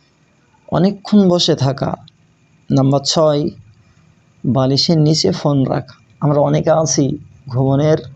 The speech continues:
কিছুক্ষণ আগে বালিশের নিচে ফোনটা পুরে দিই, এমনটা না করব, কারণ এটাও একটা ক্ষতিকারক শরীরের জন্য। নাম্বার সাত, অত্যন্ত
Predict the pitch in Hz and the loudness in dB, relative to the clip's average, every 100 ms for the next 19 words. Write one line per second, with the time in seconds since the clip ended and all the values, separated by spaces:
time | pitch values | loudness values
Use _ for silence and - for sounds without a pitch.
0 | _ _ - - - - 180 - 165 139 | _ _ -20 -20 -14 -4 -4 0 0 2
1 | 135 165 160 147 143 139 135 156 - 143 | 2 2 0 -2 -2 -2 -2 -4 -2 -2
2 | 143 123 127 117 156 - - 156 160 170 | -2 -2 0 0 -2 -8 -4 -2 0 0
3 | 156 143 139 143 127 120 127 - - 147 | 0 0 0 0 -2 -4 -10 -10 -6 -4
4 | 139 175 170 175 151 151 143 139 143 139 | -2 -2 -2 -4 -2 -4 -2 -2 0 0
5 | 123 _ _ - - 147 135 135 110 135 | -2 _ _ -12 -2 0 2 0 0 0
6 | 131 180 - _ _ _ _ _ _ - | 0 -2 -10 _ _ _ _ _ _ -20
7 | _ _ _ _ - 135 127 135 127 - | _ _ _ _ -4 0 0 0 -2 -2
8 | 147 135 135 _ _ _ _ _ _ _ | -2 -2 -6 _ _ _ _ _ _ _
9 | _ _ _ _ _ - 73 - - 190 | _ _ _ _ _ -2 -2 -4 -2 0
10 | 196 190 | 0 0